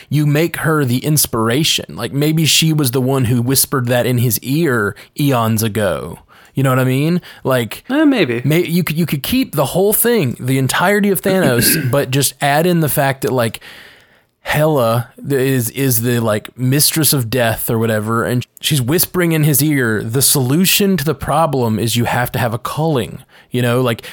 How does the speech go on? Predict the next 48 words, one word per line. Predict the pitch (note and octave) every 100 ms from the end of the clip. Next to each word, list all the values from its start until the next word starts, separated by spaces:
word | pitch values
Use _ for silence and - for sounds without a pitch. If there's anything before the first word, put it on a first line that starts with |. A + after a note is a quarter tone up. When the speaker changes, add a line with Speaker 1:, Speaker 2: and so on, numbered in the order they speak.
| -
Speaker 1:
the | C3
great | C3 B2+ D3+ D#3
balance, | B2 D3 D3 A#2 C#3 -
da, | C3+
da, | C#3 C#3+
da." | C#3
He | B2+
could | D#3
have | D#3+
all | D3+ D#3
this, | D3 - - -
and | -
it | D#3+
could, | D3+ D#3
like, | D3+ -
it | F3+
could | G3+
embody | F#3+ E3+ B2+ D#3+ F3+ E3+ C3+ B2
a |
little | B2+ C3
bit | B2 B2 -
of | C3 G#2+
his, | A#2 B2+ A#2 G#2 - - _ _ _ _
um, | C3 A#2+ A2+ G#2 G2+ G2 _ _ _ _ _ _ _ _ _ _ _ - -
obsession | C3 - - C3+ - C3 G#2+ G#2 -
with | - A2
it | G2+ F#2+ -
and | D#3 F3
give | D3+ D3
us | D3
some | - C3+
more | C3 B2+
reasoning | A2+ B2+ C3 B2 A2+ A2
behind | G#2+ - A2+ G#2+
his | B2+ G#2
obsession | G2+ - G#2 G#2 G#2
with | F#2+ F2+
it. | - - - - - -
Um, | C3+ B2 A2+
and | - D#3+
give | D#3
us | F#3
some | - D3
moments, | D3+ C3
'cause | -
I | F#3
think | C4 G#3+ _
there's, | F3+ D#3 -